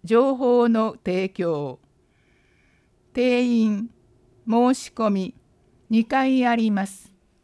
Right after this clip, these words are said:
一回目、十三時三十分から十六時。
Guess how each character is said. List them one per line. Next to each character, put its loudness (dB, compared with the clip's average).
一 -2
回 2
目、 -4
十 -2
三 2
時 -2
三 0
十 -4
分 -6
か -4
ら -6
十 -2
六 -2
時。 -10